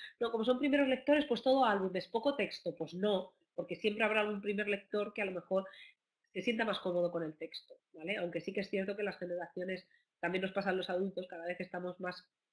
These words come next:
pro lectura de imagen, no tanto pro lectura de texto, y en las edades más tempranas pasa, pues yo creo, de una forma más acusada, ¿vale? Pero en cualquier caso,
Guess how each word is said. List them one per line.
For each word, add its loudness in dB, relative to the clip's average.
pro 6
lectura 0
de 4
imagen, -2
no -2
tanto -8
pro -4
lectura -6
de -4
texto, -16
y 2
en 4
las 0
edades 0
más -4
tempranas -6
pasa, -10
pues -6
yo -2
creo, -2
de 0
una -4
forma -8
más -12
acusada, -16
¿vale? -6
Pero -2
en -6
cualquier -4
caso, -6